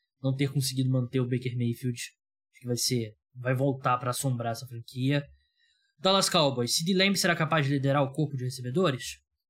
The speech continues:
Denver Broncos, Russell Wilson voltará a ser o Russell Wilson? Detroit Lions.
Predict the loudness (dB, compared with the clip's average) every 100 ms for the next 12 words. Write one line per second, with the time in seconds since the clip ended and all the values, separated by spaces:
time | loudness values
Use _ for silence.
0 | _ _ _ 0 2 4 4 4 0 -2
1 | -8 -4 0 2 2 2 0 0 0 -2
2 | -2 -2 -2 0 0 0 -4 -16 _ _
3 | _ _ _ _ _ -4 -4 0 0 2
4 | 0 -4 -10 -12